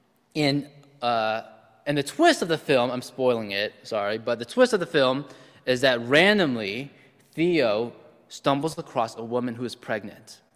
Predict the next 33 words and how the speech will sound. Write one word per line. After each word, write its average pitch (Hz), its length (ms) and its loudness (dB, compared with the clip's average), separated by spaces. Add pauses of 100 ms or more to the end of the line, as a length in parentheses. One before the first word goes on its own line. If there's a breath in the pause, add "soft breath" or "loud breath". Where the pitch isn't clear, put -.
(640 soft breath)
And 127 200 -2
he 131 100 -6
can't 147 240 -4
believe 135 280 -2
it 127 80 0
at 113 120 -2
first 120 400 -6
because 117 580 -8
no 131 180 -2
one, 127 300 -2
no 127 200 0
one 131 120 0
even 117 140 -6
knows 113 180 -4
why 120 340 2
people 113 220 -12
stop - 260 -6
being 104 160 -12
pregnant, 110 260 -10
but 110 180 -6
he 131 200 -8
meets 175 280 4
this 170 120 -6
person. 143 460 0 (400 loud breath)
Her 147 100 0
name 151 180 2
is 139 120 -4
Key, 143 520 -2 (300 loud breath)
who 151 100 -4
is 139 120 -4
pregnant. 160 340 4
She's 139 120 -4
the 135 140 -4